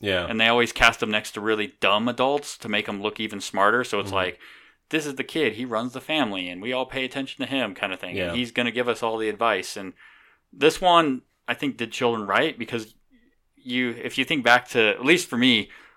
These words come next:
Speaker 2: looking back when I was a kid, I never really thought of myself as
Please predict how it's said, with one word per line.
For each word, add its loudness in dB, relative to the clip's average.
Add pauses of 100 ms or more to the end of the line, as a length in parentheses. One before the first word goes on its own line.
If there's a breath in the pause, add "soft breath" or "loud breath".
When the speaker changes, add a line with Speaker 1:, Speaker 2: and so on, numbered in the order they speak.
Speaker 2:
looking 2
back 6
when 2
I 4
was -2
a -10
kid, 4
I 8
never 2
really 2
thought 2
of 0
myself -4
as -6